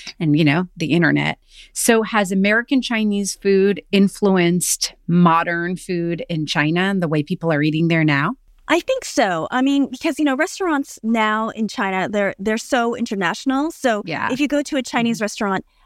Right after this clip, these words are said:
Speaker 2: um, you'll see that they've kind of broken, broken things up in that order.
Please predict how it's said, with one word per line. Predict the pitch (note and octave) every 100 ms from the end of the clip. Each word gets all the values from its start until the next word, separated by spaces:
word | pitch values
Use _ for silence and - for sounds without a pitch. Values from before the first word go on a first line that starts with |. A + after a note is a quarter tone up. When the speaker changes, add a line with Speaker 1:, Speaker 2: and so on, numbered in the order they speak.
| _
Speaker 2:
um, | G#3 G3+ F#3 -
you'll | G#3+ B3 A#3+
see | A#3+ - - A3+ A3 A3
that | G#3 G#3
they've | G#3 G#3
kind | C4 G#3+
of | G3 -
broken, | G3 F#3+ G3 F3 - -
broken | G#3 F#3+ F#3
things | F#3+ F#3+ -
up | D3+ D#3 - - -
in | F#3+ F3+
that | F3+ E3+
order. | F3 E3+ E3+